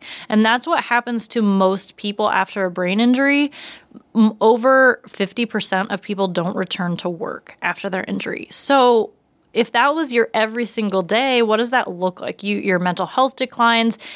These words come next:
You kind of become a sh-, shell of your former self. And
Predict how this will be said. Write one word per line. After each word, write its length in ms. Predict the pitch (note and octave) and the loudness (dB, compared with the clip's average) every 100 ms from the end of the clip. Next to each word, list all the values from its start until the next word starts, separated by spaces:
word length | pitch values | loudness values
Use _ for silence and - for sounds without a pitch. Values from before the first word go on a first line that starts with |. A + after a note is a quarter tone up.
| - | -10
You 80 | A3 | -8
kind 220 | G#3+ B3 | -2 0
of 60 | C#4+ | 0
become 260 | D4+ - A3+ | -2 0 0
a 80 | G3 | 0
sh-, 140 | - | -2
shell 360 | - - G3 G#3+ | -2 2 4 2
of 100 | F#3 | 0
your 100 | F3+ | -6
former 320 | - F3+ F3 | -4 -4 -4
self. 560 | - D4 F#4+ - - - | -2 2 2 2 -2 -4
And 260 | G#3 G#3+ | -2 0